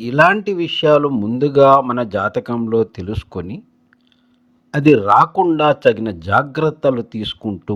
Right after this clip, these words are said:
ఉంటే కొంతవరకు దీని నుండి తప్పించుకునే అవకాశం కూడా ఉంది. ఈ చక్కెర వ్యాధిని మనం జాతకం ద్వారా కనుక్కోవడానికి సింపుల్గా కొన్ని సూత్రాలు చెప్తాను,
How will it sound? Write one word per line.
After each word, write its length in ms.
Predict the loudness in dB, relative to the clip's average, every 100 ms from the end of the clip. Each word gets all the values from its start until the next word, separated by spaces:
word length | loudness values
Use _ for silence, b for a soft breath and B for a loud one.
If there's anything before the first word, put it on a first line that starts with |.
| -8
ఉంటే 260 | -10 -12 -16 _ _ _ _ _ _ _ _ _ 0
కొంతవరకు 680 | 0 4 2 2 -2 -2 -4 -4 -2
దీని 200 | -2 0
నుండి 260 | -2 -6 -8 -4 -2
తప్పించుకునే 640 | -2 -4 -6 -6 -4 -6 -8 _ -4
అవకాశం 500 | -2 -6 -6 -8 -16 -14
కూడా 200 | -6 -2 -2
ఉంది. 180 | -4 -20 _ _ -8
ఈ 40 | -8 0
చక్కెర 360 | 0 2 0 2 4
వ్యాధిని 420 | 6 4 0 -4 -4 -10 _ _ _ _ -2
మనం 200 | 0 0 -4 -6
జాతకం 400 | -2 -2 0 -2 -2
ద్వారా 280 | 2 4 4 2
కనుక్కోవడానికి 880 | -2 -8 2 2 2 -2 -8 -14 -18 -20 _ _ _ _ _ _ _ _ -16
సింపుల్గా 540 | -6 -6 -6 -8 0 0 0
కొన్ని 200 | -4 -4 -8
సూత్రాలు 580 | -8 -8 -2 0 0 0 -10
చెప్తాను, 460 | -12 -12 -10 -10